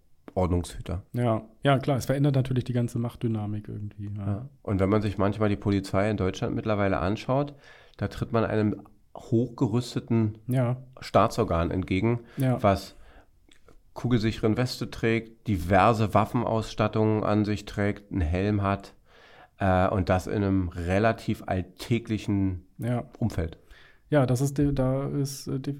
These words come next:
Speaker 2: Judge Dredd wahrscheinlich schon prophetisch gewesen in dieser Hinsicht, ja. Also eine Militarisierung der Polizei hat definitiv stattgefunden, ja.
Speaker 1: Gut. Dann müssen wir nur noch Hochhäuser bauen.
Speaker 2: <laughs>
Speaker 1: Und unsere Umwelt <laughs> ein bisschen zerpflücken.
Speaker 2: Na ja, da arbeiten wir ja gerade dran.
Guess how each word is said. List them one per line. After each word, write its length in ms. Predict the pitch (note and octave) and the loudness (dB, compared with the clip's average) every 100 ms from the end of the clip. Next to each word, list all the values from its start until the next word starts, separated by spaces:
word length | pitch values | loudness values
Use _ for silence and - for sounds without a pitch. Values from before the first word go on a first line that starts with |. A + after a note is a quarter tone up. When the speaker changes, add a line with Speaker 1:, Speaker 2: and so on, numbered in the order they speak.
| - | -10
Speaker 2:
Judge 380 | C3+ C3 C3+ - | -8 -6 -6 -4
Dredd 180 | C#3+ C#3 | -6 -4
wahrscheinlich 320 | C3 C#3+ C3+ | -2 0 0
schon 180 | - D3 | 0 0
prophetisch 440 | - A#2+ B2 A#2+ - | 0 2 2 2 -2
gewesen 400 | A2+ A2+ A2 A2 | 0 0 0 0
in 80 | A2 | -2
dieser 240 | G#2+ G#2+ | -2 -2
Hinsicht, 400 | G#2+ G#2 G2+ F#2+ | -2 -2 -4 -4
ja. 120 | G#2+ G2+ | -4 -4
Also 200 | G2+ G#2+ | -4 -2
eine 80 | G#2+ | 0
Militarisierung 720 | A2+ A#2+ A#2 A2+ A2 C3+ C3 | 0 -2 -2 -4 -2 -2 0
der 80 | B2+ | -2
Polizei 440 | A#2+ A#2+ - B2 | -2 -2 0 0
hat 120 | - | 2
definitiv 440 | B2+ C3 B2+ C3 - | 0 2 0 0 -4
stattgefunden, 720 | B2 A2+ A2+ - G#2 G#2 G2 | -6 -6 -6 -4 -4 -4 -4
ja. 280 | G2 G2 G2+ - - _ - - - _ - - _ | -4 -4 -8 -12 -20 _ -20 -20 -20 _ -20 -20 _
Speaker 1:
Gut. 300 | - G2 - - - _ _ _ _ _ _ | -2 -2 -4 -18 -20 _ _ _ _ _ _
Dann 180 | G2 F#2+ | 0 0
müssen 220 | F#2 A2+ | 0 0
wir 120 | G#2+ G#2 | 2 2
nur 140 | G#2 | 2
noch 220 | G#2 - | 0 0
Hochhäuser 420 | G#2 - F2 E2+ | -4 -2 -4 -4
bauen. 280 | D2+ E2 E2 - - | -4 -6 -8 -12 0
Speaker 2:
<laughs> 500 | D#3 - C#3 - C3 - - - - | 0 2 2 0 -4 -8 -12 -14 -2
Speaker 1:
Und 200 | G#2+ G#2+ | -2 0
unsere 280 | G#2+ G#2 | -2 -2
Umwelt 460 | A2+ A2+ G2+ F2 - - - | 0 2 2 0 -6 -8 -4
<laughs> 220 | - - | -4 -2
ein 100 | G#2 | -2
bisschen 280 | F#2 - G2 | -2 -2 -2
zerpflücken. 520 | F#2+ - F#2 F2 D#2+ - | -2 -6 -6 -6 -6 -2
Speaker 2:
Na 300 | C#3 C#3+ D3+ | 2 4 2
ja, 120 | D3 | 2
da 120 | C3+ | 2
arbeiten 320 | B2 B2 A2+ | 2 0 0
wir 80 | A2 | 0
ja 80 | A2 | -2
gerade 260 | A2 G#2 G#2 | -4 -6 -6
dran. 280 | G#2 G#2 | -6 -6